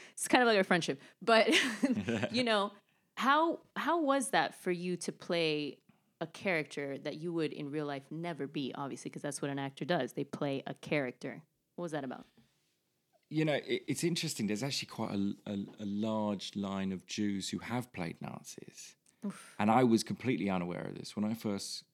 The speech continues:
Speaker 2: got the call, when I got the offer to do it,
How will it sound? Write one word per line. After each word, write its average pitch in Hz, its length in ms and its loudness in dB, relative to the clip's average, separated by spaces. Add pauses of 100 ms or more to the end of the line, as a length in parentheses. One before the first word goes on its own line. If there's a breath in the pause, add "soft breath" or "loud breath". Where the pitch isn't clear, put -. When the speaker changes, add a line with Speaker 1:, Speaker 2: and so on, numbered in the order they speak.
(140)
Speaker 2:
got 95 180 -6
the 98 60 -12
call, 95 460 -2
when 90 180 -4
I 90 100 -4
got 87 220 -10
the 90 80 -4
offer 104 240 -6
to - 140 -16
do 110 240 0
it, 82 200 -4